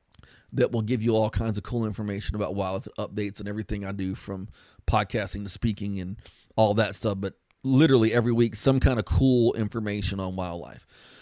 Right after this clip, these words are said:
And, uh, happy to be here doing this for twenty-three years and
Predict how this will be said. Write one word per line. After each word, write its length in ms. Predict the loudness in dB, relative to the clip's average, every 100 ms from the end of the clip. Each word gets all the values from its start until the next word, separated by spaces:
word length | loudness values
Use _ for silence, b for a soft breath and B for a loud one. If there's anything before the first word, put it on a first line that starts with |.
| B
And, 540 | -4 -2 0 0 -2 -2
uh, 220 | 0 0
happy 320 | 2 2 2
to 80 | -2
be 180 | -2 0
here 220 | 2 0
doing 260 | 0 0 0
this 160 | -2
for 80 | -4
twenty-three 560 | 4 6 8 4 0 0
years 440 | 0 2 2 0
and 400 | -2 -4 -4 -6